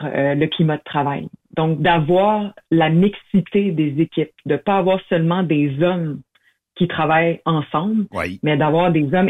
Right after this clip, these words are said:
Speaker 1: et des femmes, ça vient, euh, ça engendre vraiment la bonne communication.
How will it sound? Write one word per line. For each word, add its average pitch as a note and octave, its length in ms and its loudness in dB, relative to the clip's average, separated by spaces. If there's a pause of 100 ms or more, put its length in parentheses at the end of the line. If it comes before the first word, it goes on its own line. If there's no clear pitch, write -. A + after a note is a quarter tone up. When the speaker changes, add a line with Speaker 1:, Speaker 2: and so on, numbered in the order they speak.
Speaker 1:
et F#3 100 4
des E3 180 2
femmes, G3 400 -2 (360)
ça D#3+ 140 2
vient, F3 360 0 (120)
euh, D3 460 2 (240)
ça D#3+ 120 0
engendre F3+ 400 2
vraiment D#3+ 380 0
la C#3+ 300 2
bonne F3+ 300 2
communication. D#3+ 680 -2